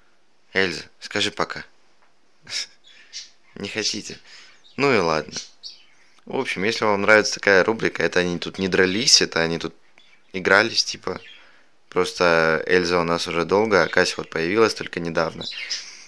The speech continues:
И если вам понравилось, как они играются, понравилось за этим смотреть, то оставляйте комментарии, ставьте лайки. И, в общем,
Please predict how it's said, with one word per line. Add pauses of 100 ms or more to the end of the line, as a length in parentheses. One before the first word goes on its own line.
И
если
вам
понравилось,
как
они
играются,
понравилось
за
этим
смотреть,
то (1000)
оставляйте
комментарии,
ставьте
лайки.
И,
в
общем,